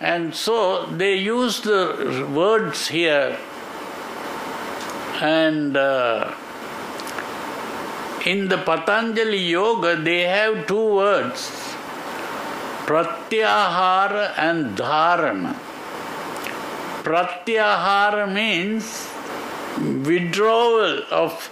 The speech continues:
attention from the external things. Pratyahara. Pratyahara. Ahara means taking in.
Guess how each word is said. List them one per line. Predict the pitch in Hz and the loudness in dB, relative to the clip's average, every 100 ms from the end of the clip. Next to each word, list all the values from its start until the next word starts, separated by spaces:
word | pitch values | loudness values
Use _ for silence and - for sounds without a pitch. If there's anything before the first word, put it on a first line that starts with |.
| - | -4
attention | 147 190 175 139 143 98 78 120 - - - | 0 2 0 0 -2 -2 -2 -6 -8 -10 -10
from | - 180 190 185 | 0 2 2 2
the | 175 185 147 | 0 2 2
external | 160 160 - - 208 196 185 165 | 0 -2 -2 2 2 4 2 0
things. | 156 165 120 - - - - - - - - - - | 0 -2 -2 -6 -12 -12 -12 -10 -10 -8 -8 -8 -2
Pratyahara. | 147 151 151 - 180 160 143 135 131 120 - - - - - - - - | 0 0 -2 -2 2 2 2 2 2 2 -2 -6 -8 -12 -10 -10 -12 -4
Pratyahara. | 160 165 165 220 196 - 156 180 175 156 175 147 135 | 2 2 2 0 0 0 2 4 4 4 4 4 2
Ahara | 139 151 165 185 202 208 196 | 2 4 4 4 4 2 0
means | 196 190 170 - - - | 0 0 -2 -6 -8 -2
taking | 170 175 196 175 | -2 0 0 0
in. | 170 180 165 104 - | 2 2 0 -2 -4